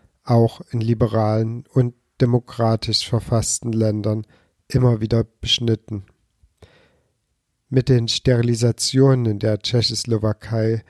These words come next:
steht zudem der Verdacht eines Genozids an Romnia im Raum.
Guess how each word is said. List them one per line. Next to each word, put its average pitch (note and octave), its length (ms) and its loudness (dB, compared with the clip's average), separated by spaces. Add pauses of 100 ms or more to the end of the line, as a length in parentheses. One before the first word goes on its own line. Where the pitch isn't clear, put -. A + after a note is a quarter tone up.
(180)
steht - 480 0
zudem A#2+ 540 0
der A2+ 180 0
Verdacht - 580 -4 (180)
eines A#2+ 320 -4
Genozids B2 920 -2
an A#2 280 -2
Romnia G#2+ 580 0
im G#2+ 200 -6
Raum. G2+ 460 -2